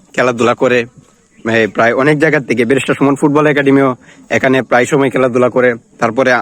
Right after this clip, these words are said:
আমু চা বাগান থেকে ধরে চণ্ডী থেকে বিভিন্ন জায়গার থেকে, এ, প্লেয়াররা এসে, এরা, তারা কিন্তু এখানে খেলাধুলা করে। এই যে দেখছেন, এটা হচ্ছে একটি গোলবার, আর এই পাশে একটি গোলবার হচ্ছে এটা।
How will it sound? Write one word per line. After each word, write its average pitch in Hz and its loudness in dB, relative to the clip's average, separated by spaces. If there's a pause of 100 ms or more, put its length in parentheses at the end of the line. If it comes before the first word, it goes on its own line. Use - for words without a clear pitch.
(120)
আমু 120 0
চা 131 0
বাগান 127 0
থেকে 123 0
ধরে 123 0
চণ্ডী 120 0
থেকে 120 0 (400)
বিভিন্ন 254 4
জায়গার 208 2
থেকে, 165 0
এ, 151 2 (100)
প্লেয়াররা 151 2
এসে, 143 0 (300)
এরা, 123 2 (100)
তারা 127 2
কিন্তু 135 0
এখানে 131 0
খেলাধুলা 123 0
করে। 107 -2 (720)
এই 143 2
যে 160 2
দেখছেন, 151 0
এটা 143 0
হচ্ছে 165 0
একটি 160 0
গোলবার, 156 2 (2500)
আর 120 -4
এই 147 0
পাশে 156 -2
একটি 156 -2
গোলবার 127 0
হচ্ছে 117 -6
এটা। 98 -6